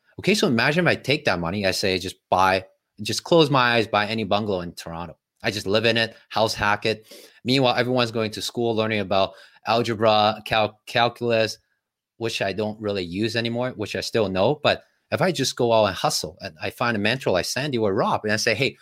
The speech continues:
I have nothing to lose, but I just have time and energy. What can I do? Maybe I'll be way ahead of game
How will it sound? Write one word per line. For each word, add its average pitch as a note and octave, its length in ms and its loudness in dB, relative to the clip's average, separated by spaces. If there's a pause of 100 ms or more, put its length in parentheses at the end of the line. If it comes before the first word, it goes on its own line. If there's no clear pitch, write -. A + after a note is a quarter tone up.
(400)
I B2+ 100 2
have B2+ 120 0
nothing C3 360 0
to C3+ 120 -2
lose, A#2 420 0 (500)
but A2 200 2
I A2+ 160 0
just A2 180 -4
have G#2 160 -2
time B2 480 0
and G#2+ 140 -6
energy. G#2+ 420 -4 (520)
What B2 260 0
can B2 120 -2
I G2+ 120 0
do? D#2+ 300 -10
Maybe C3+ 420 -4
I'll A2+ 160 0
be F#2+ 220 -10
way A2 380 -4
ahead A2 240 0
of A2 160 -4
game G2 320 -4